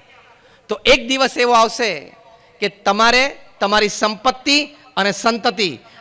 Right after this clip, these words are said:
બે ખોવાનો વારો આવશે. એટલે આપણે શિક્ષણ સાથે સંસ્કાર જોઈએ.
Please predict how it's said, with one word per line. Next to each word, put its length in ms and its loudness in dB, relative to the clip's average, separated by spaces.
બે 280 4
ખોવાનો 400 0
વારો 200 0
આવશે. 300 -4
એટલે 320 0
આપણે 220 2
શિક્ષણ 480 -4
સાથે 320 -4
સંસ્કાર 600 -2
જોઈએ. 360 -12